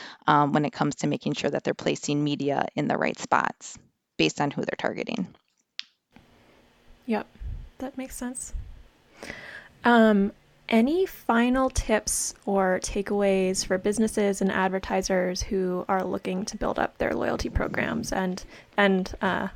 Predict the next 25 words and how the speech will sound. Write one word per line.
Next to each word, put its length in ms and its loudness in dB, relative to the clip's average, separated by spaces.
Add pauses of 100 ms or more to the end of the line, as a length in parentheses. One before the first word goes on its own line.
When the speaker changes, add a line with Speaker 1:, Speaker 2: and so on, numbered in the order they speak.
Speaker 2:
accordingly 520 0
their 400 0
first 240 -2
party 400 -2
customer 360 -6
data 220 -6
set? 260 -8 (1700)
Speaker 1:
Yeah, 220 6
I 140 6
think, 480 0 (440)
you 80 6
know, 100 8
I 80 8
think 240 2
when 160 4
building 840 4
loyalty 480 2
programs 580 0
or 300 6 (160)
gamification 540 -2
experiences, 800 -4
like 160 -6
I 40 0
mentioned 360 -2
earlier, 480 2